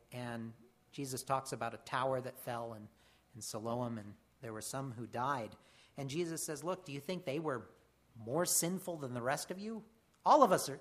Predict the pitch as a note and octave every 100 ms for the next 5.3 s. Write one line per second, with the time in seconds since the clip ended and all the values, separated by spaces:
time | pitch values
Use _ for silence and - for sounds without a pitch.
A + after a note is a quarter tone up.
0 | - C3 B2 F3 G#3+ D#3+ C#3 G#3+ F#3 A2+
1 | A2 - F#2+ F#2+ G2 G2+ - - G#2+ -
2 | - - A#2 G#2 - G#2 A2 D3+ - -
3 | - _ D3 D3 C3+ - - - _ _
4 | - G3+ B3+ D3+ B2+ G#2+ - A2+ A#2 F3+
5 | F3+ C3+ C3+